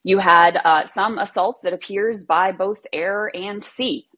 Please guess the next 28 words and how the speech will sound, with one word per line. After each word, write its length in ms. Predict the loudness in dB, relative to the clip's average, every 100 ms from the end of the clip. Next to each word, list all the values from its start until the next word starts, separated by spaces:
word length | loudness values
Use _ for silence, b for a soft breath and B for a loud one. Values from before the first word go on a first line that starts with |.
| -10
Um, 360 | -6 -4 -4 -6
we've 140 | -8
seen 540 | -6 -2 0 0 -2 -2
reports 460 | -6 0 0 0 0
of, 280 | 2 0 -2 -4
um, 220 | -4 -4
ships 480 | 0 0 -2 -18 -20 b b -2
coming 300 | 0 0 0
in, 340 | 2 2 2
uh, 100 | 0 2
as 420 | 4 4 2 0
part 200 | 0 0
of 120 | 0
a, 220 | 0 0 -2
a 80 |
sort 160 | -4 -6
of 80 | -2
invading 400 | 0 0 0 -2
force. 280 | 0 0 0
We've 140 | -4
also 280 | -2 -2 -4
seen 360 | -6 -4 -2 -2
hang 360 | -4 0 0
gliders 520 | 4 6 6 4 0 -4
being 280 | -4 -4 -6
used 420 | -6 -6 -6 -6
reportedly 720 | -6 0 0 0 -2 -4 -2
by 400 | 2 4 4 2